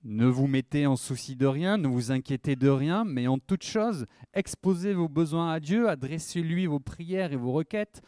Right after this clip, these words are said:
en lui disant aussi votre reconnaissance, en action de grâce.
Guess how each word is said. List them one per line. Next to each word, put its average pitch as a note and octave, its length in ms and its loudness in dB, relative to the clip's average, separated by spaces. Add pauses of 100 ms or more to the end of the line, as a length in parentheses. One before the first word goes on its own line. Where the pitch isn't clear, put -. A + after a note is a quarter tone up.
(260)
en D3 80 2
lui E3 180 2
disant F3 400 -2
aussi F3 320 -4
votre E3 300 0
reconnaissance, G3+ 880 0 (240)
en A#2+ 100 -8
action G3 300 -6
de G#3 80 -2
grâce. G3 500 -6